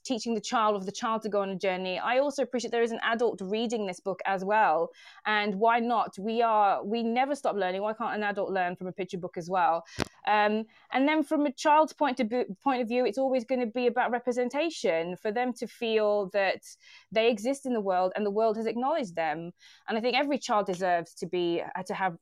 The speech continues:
uh, true representation. Um, I know it's something that growing up, I don't think I felt it. I feel we're at a time now where picture books are opening up more and are more diverse.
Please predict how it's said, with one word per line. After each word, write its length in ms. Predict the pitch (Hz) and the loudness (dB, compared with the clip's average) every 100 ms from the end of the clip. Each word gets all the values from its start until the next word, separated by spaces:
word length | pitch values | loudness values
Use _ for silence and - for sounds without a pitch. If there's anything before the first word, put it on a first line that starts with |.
| - | 0
uh, 220 | 185 175 | 0 0
true 140 | - 185 | -2 -6
representation. 1040 | 175 185 180 165 165 170 - 160 160 170 - | -6 -6 -8 -8 -8 -8 -6 -6 -6 -8 -6
Um, 460 | 185 180 190 185 - _ - _ | -4 -2 -4 -6 -8 _ -20 _
I 60 | - | 2
know 160 | 262 | 6
it's 100 | 240 | 4
something 360 | 226 226 226 220 | 4 2 2 4
that 280 | 208 196 185 | 2 2 2
growing 300 | 220 202 196 | 4 4 2
up, 140 | 147 | 0
I 80 | 208 | 2
don't 180 | 208 - | 0 0
think 180 | 196 175 | -2 0
I 200 | 190 185 | 0 0
felt 420 | - 180 175 - | 0 0 0 2
it. 140 | 196 - | 0 2
I 120 | 202 | 0
feel 340 | 214 202 196 | 2 4 2
we're 160 | 185 196 | 2 0
at 80 | - | 0
a 60 | - | -6
time 480 | - 226 214 196 196 | -6 -2 0 0 -4
now 340 | 196 165 180 | -2 -2 -2
where 340 | 190 185 180 180 _ - - | 0 0 0 -4 _ -12 -4
picture 220 | 254 220 | -2 2
books 240 | 226 - | 2 2
are 280 | - 214 233 | 4 6 6
opening 380 | 196 185 196 185 | 4 2 -4 -4
up 160 | 185 180 | -4 -4
more 480 | 185 185 180 180 | -2 0 0 -2
and 140 | - 185 | -2 0
are 260 | 190 214 | 2 4
more 280 | 233 202 185 | 2 0 -2
diverse. 600 | 175 170 165 160 - - | -2 -4 -4 -4 -6 -12